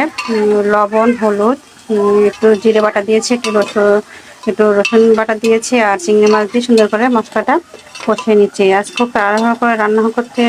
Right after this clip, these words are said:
ওই জন্য করে প্রেশার কুকারে দিব, এটা রান্না করব। সুন্দর করে কষানো হওয়ার পরে আমি, উম, চাল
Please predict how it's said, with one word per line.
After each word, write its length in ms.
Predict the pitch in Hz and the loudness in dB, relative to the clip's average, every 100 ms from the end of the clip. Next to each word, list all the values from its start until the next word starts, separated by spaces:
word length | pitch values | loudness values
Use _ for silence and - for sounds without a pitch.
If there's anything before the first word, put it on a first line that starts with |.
| 226 | 2
ওই 60 | 208 | 2
জন্য 120 | 208 214 | 2 2
করে 120 | 214 - | 0 -4
প্রেশার 240 | 208 220 220 | -4 -4 -4
কুকারে 260 | 214 233 214 | -2 -2 -2
দিব, 120 | 214 220 | 0 0
এটা 100 | 220 208 | 0 0
রান্না 180 | 202 214 | 0 0
করব। 220 | 214 220 269 370 - - - - - - - - | -2 -2 -2 -2 -10 -20 -20 -20 -20 -20 -12 -2
সুন্দর 240 | 226 226 220 | 0 2 0
করে 140 | 220 233 | -2 -2
কষানো 320 | 233 202 233 233 | -4 -4 0 2
হওয়ার 240 | 240 240 240 | 2 0 -2
পরে 160 | 233 233 | -2 0
আমি, 220 | 220 247 339 - - - - - | 0 2 0 -4 -20 -20 -10 0
উম, 440 | 202 196 196 196 196 - - | 2 4 4 2 0 -4 -12
চাল 120 | - | -6